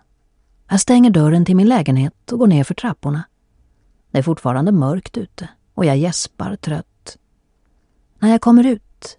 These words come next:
blir jag pigg av den kalla luften. Idag cyklar jag inte till arbetet eftersom det regnar så mycket. Jag tar bussen istället.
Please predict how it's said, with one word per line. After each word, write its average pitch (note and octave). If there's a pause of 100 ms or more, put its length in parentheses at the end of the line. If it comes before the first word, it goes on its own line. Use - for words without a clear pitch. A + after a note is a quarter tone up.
blir D#3
jag C3
pigg E3+
av B2+
den C#3
kalla E3
luften. E3 (1040)
Idag A3+
cyklar G3+
jag C3+
inte B2+
till C#3
arbetet C3
eftersom G3
det F3
regnar F#3
så -
mycket. D3 (680)
Jag F3+
tar D3+
bussen C#3
istället. E3